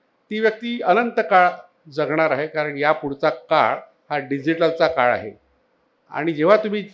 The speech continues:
चॅट जी पी टी किंवा मेटाला विचाराल मामा देशमुख कोण, तेव्हा ते तुम्हाला माहिती देतील. म्हणजे डिजिटल ही जी माध्यमं आहेत, एआय माध्यमं, त्यातून तुम्हाला ही माहिती मिळेल. म्हणजे माणूस कधी आता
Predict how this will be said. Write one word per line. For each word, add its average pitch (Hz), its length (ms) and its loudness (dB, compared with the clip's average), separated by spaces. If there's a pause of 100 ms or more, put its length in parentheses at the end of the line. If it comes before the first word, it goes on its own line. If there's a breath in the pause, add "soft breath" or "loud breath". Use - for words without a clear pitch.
(120)
चॅट 185 180 4
जी 165 160 -4
पी 165 140 -6
टी 160 200 -4
किंवा 160 260 0
मेटाला 156 400 0
विचाराल 165 400 2
मामा 135 280 0
देशमुख 143 280 -8 (100)
कोण, 156 300 2
तेव्हा - 480 -14
ते 165 140 -8
तुम्हाला 151 280 -4
माहिती 127 320 -4
देतील. 113 380 -8
म्हणजे 123 180 -8
डिजिटल 139 420 0
ही 180 140 -6
जी 185 100 -4
माध्यमं 156 460 2
आहेत, 127 140 0 (1120)
एआय 143 260 4
माध्यमं, 131 580 -2 (420)
त्यातून 190 320 -4
तुम्हाला 175 240 0
ही 165 60 0
माहिती 135 320 -6
मिळेल. 104 260 -10 (100)
म्हणजे 135 420 -6
माणूस 151 380 -2
कधी 156 220 -6
आता 151 320 -4